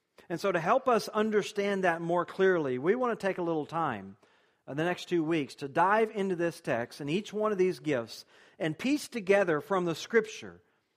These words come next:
not from our own speculation, an understanding of how they most likely operated so that we can see, clearly see their absence in the church today. Paul lists nine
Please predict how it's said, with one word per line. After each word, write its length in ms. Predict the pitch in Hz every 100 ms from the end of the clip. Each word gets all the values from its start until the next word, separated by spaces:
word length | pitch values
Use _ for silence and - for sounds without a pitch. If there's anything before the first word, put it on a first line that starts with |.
| _
not 280 | 160 208 262
from 200 | 240 226
our 180 | 190 185
own 180 | 196 190
speculation, 840 | - 185 165 139 120 - 117 110 131 _ _ _ _ _ _ _ _ _
an 140 | 139
understanding 1000 | 151 202 208 - 185 165 156 127 113 113 123 _ _ _ _ _ _ -
of 160 | 143 139
how 320 | - 165 180
they 160 | 175 160
most 340 | 156 156 -
likely 460 | 156 165 185 202 165
operated 580 | 147 143 117 98 95 92 _ _ _ _ _ _ _ _
so 160 | - 147
that 140 | 139
we 100 | 151
can 140 | 156 151
see, 200 | 165 151
clearly 380 | - 160 151
see 460 | 131 - 143 107 107 _ _ _ _ _ _ _ _
their 200 | 127 123 -
absence 840 | 143 170 156 - 98 92 - - _ _ _ _ _ _
in 140 | 139
the 80 | 131
church 340 | - 131 117 -
today. 320 | 117 104 90
Paul 280 | - 170 170
lists 260 | 160 -
nine 720 | 147 143 156 160 120 92 87